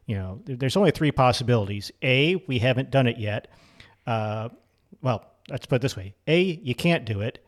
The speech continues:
It's not possible. B, it's possible, but we haven't done it yet. Or C, we've done it and it just hasn't gotten out. <laughs> I would suspect C is the place where we're at.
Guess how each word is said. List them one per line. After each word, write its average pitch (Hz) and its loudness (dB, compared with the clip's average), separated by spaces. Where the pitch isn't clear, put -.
It's - -14
not - -10
possible. 123 0
B, 156 0
it's 123 -4
possible, 127 2
but 123 -6
we 110 -2
haven't 107 -2
done 160 2
it 147 -2
yet. 117 -2
Or 117 2
C, 190 -2
we've 117 0
done 165 4
it 196 -2
and 123 2
it 113 -8
just 202 -4
hasn't 147 -2
gotten 127 -4
out. 104 -6
<laughs> - -4
I 165 6
would 175 4
suspect - 4
C 135 2
is 120 0
the 135 2
place 127 0
where 117 -2
we're 107 -4
at. 101 -2